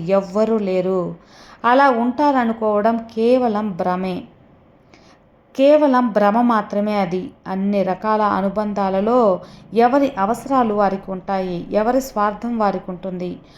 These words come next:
అందుచేత మనిషికి నిజంగా జీవితాంతం తోడుండేది తన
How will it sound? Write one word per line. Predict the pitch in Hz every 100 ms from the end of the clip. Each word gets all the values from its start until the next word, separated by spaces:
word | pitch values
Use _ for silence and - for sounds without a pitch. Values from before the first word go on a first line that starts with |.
| - -
అందుచేత | 233 254 277 254 262
మనిషికి | 277 233 233 247 - 233 -
నిజంగా | 214 214 277 294 285 240
జీవితాంతం | 190 202 220 254 240 220 214 208
తోడుండేది | 202 190 190 202 190 185 208 220 190 170 - - - - 214
తన | 208